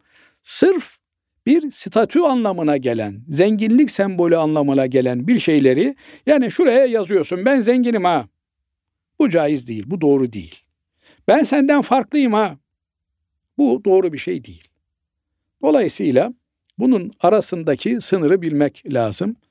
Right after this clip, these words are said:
Hani eskilerin bir sözü vardır, "Ucuz mal alacak kadar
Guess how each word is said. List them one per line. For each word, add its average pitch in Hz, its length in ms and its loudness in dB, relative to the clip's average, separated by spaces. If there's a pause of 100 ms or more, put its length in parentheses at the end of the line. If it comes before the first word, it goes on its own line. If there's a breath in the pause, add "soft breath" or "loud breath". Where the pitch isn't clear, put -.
(380)
Hani 151 120 0
eskilerin 190 480 0
bir 175 100 -2
sözü 170 300 -2
vardır, 139 460 0 (480)
"Ucuz 175 540 0
mal 170 340 2
alacak 156 560 0
kadar 170 420 -2